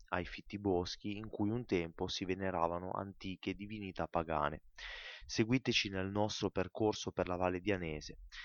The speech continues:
Vi condurremo tra chiese campestri, ruscelli e piccole frazioni silenziose. Breve storia di Diano Arentino.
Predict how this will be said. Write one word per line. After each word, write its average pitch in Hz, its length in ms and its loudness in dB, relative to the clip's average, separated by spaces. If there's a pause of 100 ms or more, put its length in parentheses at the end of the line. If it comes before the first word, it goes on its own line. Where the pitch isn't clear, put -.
(160)
Vi 107 160 -2
condurremo 110 720 4
tra 92 180 0
chiese 101 420 2
campestri, 107 880 0
ruscelli 113 720 4
e 107 160 0
piccole 95 400 -4
frazioni 113 640 -2
silenziose. 90 840 -6 (1000)
Breve 113 280 8
storia 101 460 6
di 92 180 -8
Diano 101 240 4
Arentino. 87 560 -2